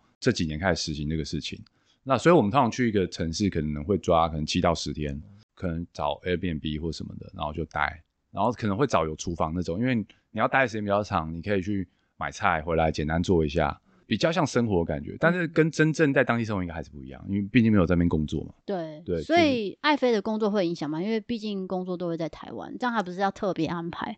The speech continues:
Speaker 1: 会要跟，跟工作错开，但是他应该说我们到现在这，这，这两三年的心境比较变成说，哎，有些事情一直很想做，好像也不能整天就是 hold 在那边等工作来，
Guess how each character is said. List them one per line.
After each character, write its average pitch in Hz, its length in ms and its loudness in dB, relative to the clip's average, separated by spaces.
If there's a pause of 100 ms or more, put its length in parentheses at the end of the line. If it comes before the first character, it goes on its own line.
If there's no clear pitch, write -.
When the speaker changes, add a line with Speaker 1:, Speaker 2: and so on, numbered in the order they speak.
(120)
Speaker 1:
会 196 140 -2
要 185 140 4 (120)
跟， 160 200 0
跟 143 180 4
工 139 160 2
作 131 80 2
错 120 200 6
开， 113 140 6
但 151 160 6
是 151 80 0
他 135 800 -2
应 143 120 -4
该 156 100 2
说 151 160 -2
我 98 140 6
们 85 180 0
到 123 160 4
现 127 160 2
在 113 100 4
这， 107 260 6
这， 147 120 6
这 135 160 8
两 82 220 8
三 107 160 4
年 92 120 6
的 85 80 2
心 101 200 4
境 104 120 4
比 85 60 2
较 92 160 4
变 95 160 0
成 80 100 -4
说， 85 160 -2
哎， 98 100 2
有 82 120 0
些 104 100 -2
事 127 160 0
情 87 240 -4 (260)
一 - 120 2
直 104 100 2
很 87 100 2
想 80 200 0
做， - 280 0 (360)
好 - 180 -6
像 160 140 2
也 120 40 4
不 131 120 2
能 101 180 2
整 80 160 0
天 95 460 0
就 107 100 2
是 98 100 2
hold 95 240 4
在 98 60 6
那 90 60 6
边 90 160 4
等 76 180 0
工 80 180 -2
作 80 180 -4
来， - 220 -10